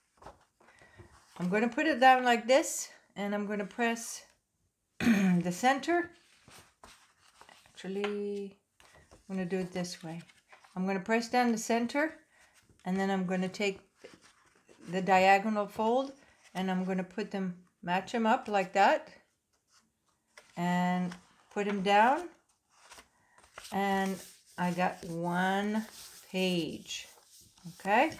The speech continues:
I wanna go and press it, and that is one page of your book. Okay, so you're gonna have to have three of those,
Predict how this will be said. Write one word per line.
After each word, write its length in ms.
I 80
wanna 200
go 200
and 160
press 300
it, 220
and 560
that 200
is 540
one 360
page 580
of 300
your 120
book. 440
Okay, 380
so 140
you're 100
gonna 220
have 200
to 140
have 360
three 220
of 120
those, 460